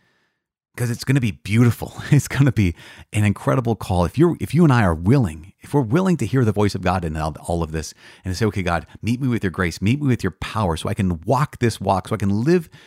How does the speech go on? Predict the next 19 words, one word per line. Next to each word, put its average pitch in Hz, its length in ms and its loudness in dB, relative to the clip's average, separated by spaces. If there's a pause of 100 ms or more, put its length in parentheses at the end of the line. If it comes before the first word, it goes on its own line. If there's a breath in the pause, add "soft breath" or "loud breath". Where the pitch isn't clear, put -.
(160 loud breath)
this 104 220 -4
life," 101 340 -2 (1080 soft breath)
it'll 113 160 2
be 95 340 2
a 80 380 -10 (280)
season 107 340 0
of 80 100 -2
joy. 78 340 -12 (960)
Not 113 220 -2
just 107 160 -6
a 87 60 -4
season 80 280 -6
of 76 80 -10
joy, 78 320 -14 (640)
a 90 80 -4
season 120 260 0
of 95 80 2
joy 90 260 0
that 82 220 -4